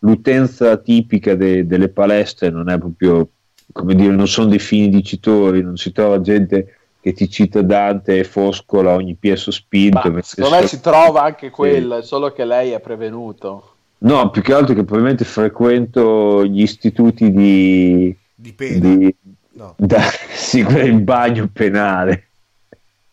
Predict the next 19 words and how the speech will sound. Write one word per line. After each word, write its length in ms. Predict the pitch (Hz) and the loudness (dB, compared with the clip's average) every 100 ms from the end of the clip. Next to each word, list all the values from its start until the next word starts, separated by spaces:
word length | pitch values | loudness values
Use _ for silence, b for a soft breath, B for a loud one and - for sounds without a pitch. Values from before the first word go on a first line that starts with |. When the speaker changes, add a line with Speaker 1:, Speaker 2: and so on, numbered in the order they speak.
| _ _ _ _ _ _ B 196 147 - B 180 | _ _ _ _ _ _ B -2 -2 -4 B -12
Speaker 1:
No, 300 | - 135 131 | -2 2 2
frequento 560 | 120 120 123 147 143 143 | 0 -2 0 2 2 4
gli 120 | 139 | 2
istituti 480 | 139 - 135 156 135 | 2 0 0 0 2
di 120 | 127 | 0
fo-, 260 | 120 123 127 | 0 0 0
de-, 380 | 117 110 117 113 | 0 0 0 2
dedicati 640 | 120 117 113 123 127 123 | 2 2 2 0 2 2
alla 220 | 107 104 | 2 2
cultura 540 | - 113 107 - 127 123 | 0 0 0 2 2 2
fisica, 580 | - 120 120 110 113 98 | 0 2 2 2 -2 -2
che 60 | |
probabilmente 600 | 98 98 107 110 117 107 | -2 -2 0 2 2 -2
non 160 | 98 101 | -4 -2
sono 220 | 120 110 | 0 0
frequentati 720 | - 104 107 104 113 110 - | 0 -2 -2 -4 -2 -4 -4
da 60 | 92 | -2
degli 260 | 92 92 | -2 0
ottimi. 540 | 90 82 - _ 78 | -2 -4 -10 _ -18